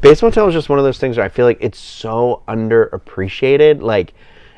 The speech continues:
it's five seasons. I feel like it was on Netflix. I don't know if it still is, but, um, it,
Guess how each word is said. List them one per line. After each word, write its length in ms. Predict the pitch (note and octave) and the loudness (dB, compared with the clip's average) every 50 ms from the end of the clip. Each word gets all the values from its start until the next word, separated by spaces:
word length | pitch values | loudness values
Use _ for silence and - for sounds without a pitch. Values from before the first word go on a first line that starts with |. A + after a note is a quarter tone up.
| _ - | _ -4
it's 220 | - D#3 C3+ - - | -2 -2 -2 -2 0
five 280 | - D#3 D3+ F3+ G3 | 2 4 4 4 2
seasons. 420 | - F#3 E3+ D3 C#3 D3+ D3 C#3 C3+ - | 0 0 0 2 2 2 0 0 -2 0
I 140 | A#2+ B2+ C3 | 2 2 2
feel 200 | A#2 - E3 E3+ | 2 2 0 2
like 240 | G3 G#3+ G3+ - - - | 4 4 2 0 -2 0
it 100 | - D3 | 2 2
was 340 | C#3+ A#2+ G#2+ A2 A#2 C3 D3+ | 2 4 4 4 4 4 2
on 160 | E3 E3 E3+ | 0 0 0
Netflix. 360 | E3+ E3+ E3 - F3+ D3+ - | -2 -4 -2 -2 -4 -2 0
I 60 | B2+ | 0
don't 120 | B2 B2+ C3 | 0 0 0
know 60 | C#3 | -2
if 120 | C3 - | -2 -4
it 100 | C3 A#2+ | -6 -8
still 280 | - - - A2+ G#2 G2 | -8 -2 -2 0 2 4
is, 280 | F#2+ G#2 A#2 C3 C3 | 4 2 2 0 -2
but, 480 | - - - - A2+ A2 - - - _ | -8 -12 -4 0 0 2 0 0 -4 _
um, 580 | - G#2+ G#2+ G2+ G2 F#2 F2+ F#2 F2+ F2+ E2+ - _ _ _ _ _ _ _ _ _ _ - _ - _ _ _ _ - _ - _ _ _ _ _ - | -6 -4 -4 -2 -4 -4 -6 -6 -8 -10 -12 -14 _ _ _ _ _ _ _ _ _ _ -20 _ -20 _ _ _ _ -20 _ -20 _ _ _ _ _ 2
it, 260 | B2 B2+ B2 - | 4 4 4 2